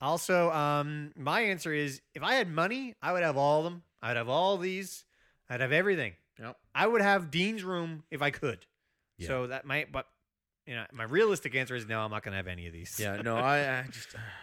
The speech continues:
Speaker 2: I don't like no. Uh, next up from Josh
Speaker 1: Yeah.
Speaker 2: Leslie at Frantic Society.
Speaker 1: Yo, what up, Josh?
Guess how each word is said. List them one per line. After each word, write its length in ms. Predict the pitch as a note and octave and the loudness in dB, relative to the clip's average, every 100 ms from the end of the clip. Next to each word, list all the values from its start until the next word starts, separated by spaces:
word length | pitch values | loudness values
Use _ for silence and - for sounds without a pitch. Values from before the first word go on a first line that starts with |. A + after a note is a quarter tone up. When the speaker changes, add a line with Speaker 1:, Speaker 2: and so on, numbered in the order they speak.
| - | -12
Speaker 2:
I 40 | B2 | -10
don't 240 | C#3 C#3+ _ _ _ _ | -10 -12 _ _ _ _
like 460 | A2 G#2+ A2+ - - - _ _ _ - | -10 -8 -8 -12 -20 -20 _ _ _ -12
no. 200 | A2 G#2+ _ - | -12 -12 _ -6
Uh, 200 | C3 C3+ | -4 0
next 220 | A3+ - | 0 2
up 140 | A#3+ - | 0 0
from 140 | F#3+ | -2
Josh 500 | C3 G3 A3 D#3 - | 4 4 4 2 -4
Speaker 1:
Yeah. 80 | - - D#3+ | -8 -8 0
Speaker 2:
Leslie 460 | G#3 F3+ D3 C#3+ | 0 0 -2 -2
at 240 | D#3+ F3 - | -2 -4 -4
Frantic 340 | D3+ C#3 A#2+ | -4 -4 -4
Society. 440 | A2+ D3+ C#3 D3 | -6 -2 0 0
Speaker 1:
Yo, 200 | - D4 | 2 4
what 120 | C#4 D4 | 6 6
up, 120 | C4+ | 4
Josh? 440 | C#4+ C#4+ D#4 - | 4 2 0 -8